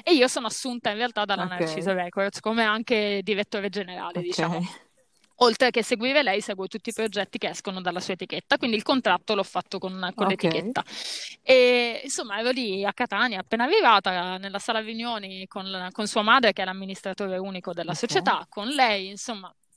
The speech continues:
Speaker 1: firmo sto contratto, Carmen sparisce. Ho detto, "Dio, dove è finita adesso?" <laughs> Cioè, forse si è pentita, che ne so, adesso
Speaker 2: <laughs> O
Speaker 1: va a fare mille
Speaker 2: esagerato. Eh.
Speaker 1: preghiere, non lo so.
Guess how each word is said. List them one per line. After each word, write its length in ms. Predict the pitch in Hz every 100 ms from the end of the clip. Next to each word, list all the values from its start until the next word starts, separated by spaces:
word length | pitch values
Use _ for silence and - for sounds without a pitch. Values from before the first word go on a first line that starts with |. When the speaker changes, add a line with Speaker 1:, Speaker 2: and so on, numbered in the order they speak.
| _
Speaker 1:
firmo 420 | - 320 254 196 196
sto 180 | -
contratto, 500 | 277 453 - 170 -
Carmen 380 | 349 185 208 208
sparisce. 560 | 202 196 175 180 - 175
Ho 40 |
detto, 280 | 175 185 -
"Dio, 200 | 190 214
dove 160 | 196 170
è 40 | 170
finita 480 | - 185 202 262
adesso?" 480 | 247 240 294 330 277
<laughs> 320 | 370 - 381 311
Cioè, 220 | - 269
forse 320 | 302 285 320
si 80 | 311
è 80 | 277
pentita, 600 | 330 330 269 302 311 240
che 120 | 254
ne 140 | 262 269
so, 120 | 240
adesso 500 | 247 277 285 - 277
Speaker 2:
<laughs> 340 | 349 - 381
O 60 | 285
Speaker 1:
va 100 | 277
a 40 |
fare 320 | 196 277 269 269
mille 260 | 269 262
Speaker 2:
esagerato. 100 | 254
Eh. 240 | 240 226 214
Speaker 1:
preghiere, 380 | 226 220 294 -
non 260 | 285 262
lo 120 | 254 247
so. 200 | 196